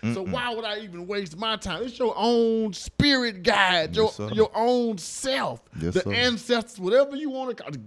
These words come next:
Speaker 2: Jesus, whatever you wanna call
Speaker 1: Ah,
Speaker 2: it.
Speaker 1: that's right.
Speaker 2: You done been so, you have lacked discipline for so long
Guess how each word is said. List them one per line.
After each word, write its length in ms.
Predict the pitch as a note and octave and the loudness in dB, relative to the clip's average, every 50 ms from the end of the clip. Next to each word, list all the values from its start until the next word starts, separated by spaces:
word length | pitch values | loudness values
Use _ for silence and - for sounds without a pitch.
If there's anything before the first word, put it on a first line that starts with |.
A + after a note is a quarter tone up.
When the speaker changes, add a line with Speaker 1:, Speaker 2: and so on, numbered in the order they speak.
| G#2 _ C3+ | -18 _ -12
Speaker 2:
Jesus, 460 | C#3 A3 D4+ G4+ G4 F#4+ F#4 F4+ D#4 | -4 -2 0 0 2 2 0 -2 -2
whatever 360 | A3+ A3+ B3+ D#4+ F#4+ G4 G4+ | -2 -2 -2 -2 -4 -4 -6
you 140 | G#4 G4+ G4 | -4 -4 -4
wanna 220 | G4+ G4 G4 F#4+ F#4+ | -4 -6 -6 -10 -10
call 200 | - - - A4+ - | -10 -8 -10 -6 -4
Speaker 1:
Ah, 100 | - - | -2 -2
Speaker 2:
it. 100 | E2+ E2 | 0 0
Speaker 1:
that's 120 | G2 A#2+ A#2+ | 0 -2 0
right. 280 | D3+ D3+ E3 G3 A3 - _ _ _ _ _ _ - - _ _ _ | -2 -2 -2 -2 -6 -10 _ _ _ _ _ _ -20 -20 _ _ _
Speaker 2:
You 160 | - G3 A#3+ | -10 -8 -4
done 300 | C4 C4 A#3+ A3 G3 F#3 D#3 A#2 A2+ C3+ C#3 | -2 0 0 -2 -2 -6 -12 -16 -18 -6 -2
been 240 | G3 G3 F3 D#3 | -2 -2 -2 -4
so, 600 | B2 - - - - - G#3+ A#3+ A#3 A#3 A#3 A#3 A3 A3+ A3 A3 | -8 -14 -18 -20 -14 -4 -2 0 2 2 2 2 0 -8 -14 -8
you 180 | A3+ A#3+ A#3 | -2 0 0
have 120 | G#3+ E3 D#3 | 0 0 0
lacked 380 | F3+ G3 F#3+ E3+ D3+ C3 A#2+ | -2 -2 -2 -2 -4 -8 -4
discipline 420 | D3+ A3+ A#3 A#3 F#3+ - F3 F3 E3 | -4 -4 -4 -4 -10 -8 -8 -8 -6
for 140 | - C#3 | -8 -12
so 240 | B2+ - - G3+ G3+ | -14 -8 -6 -4 -4
long 640 | G3 F#3 F#3+ G#3 G#3+ G#3+ G#3+ G3 F3 D#3+ D3+ D3+ | -2 -2 -2 -4 -4 -4 -4 -6 -6 -8 -12 -14